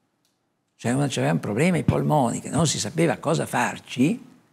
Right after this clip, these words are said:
e abbiamo fatto il modello base, quel, quel problema non c'era più.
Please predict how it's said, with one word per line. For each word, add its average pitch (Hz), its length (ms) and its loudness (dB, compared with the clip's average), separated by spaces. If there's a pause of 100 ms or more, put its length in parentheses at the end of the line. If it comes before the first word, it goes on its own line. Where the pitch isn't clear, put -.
(440)
e - 80 -20
abbiamo 123 180 -2
fatto 151 300 -2
il 104 60 -2
modello 113 360 0
base, 160 320 0
quel, 147 240 0 (540)
quel 127 440 0
problema 117 680 -2
non 190 200 2
c'era - 240 -2
più. - 380 0